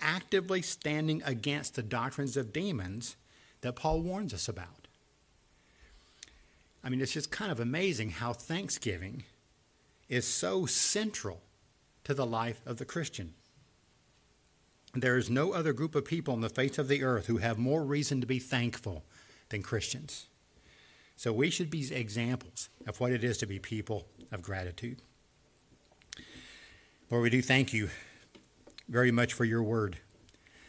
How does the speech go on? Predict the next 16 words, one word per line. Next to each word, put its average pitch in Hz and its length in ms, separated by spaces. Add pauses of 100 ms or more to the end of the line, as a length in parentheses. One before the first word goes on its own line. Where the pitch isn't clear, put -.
(560)
And 110 380 (640)
we're 127 200
reminded 127 640 (200)
of 110 120
what 131 140
a 110 40
blessing 123 480
it 107 120
is 107 140
to 120 100
be 113 100
a 113 60
part 123 260
of 110 100
your 98 140
church, 160 480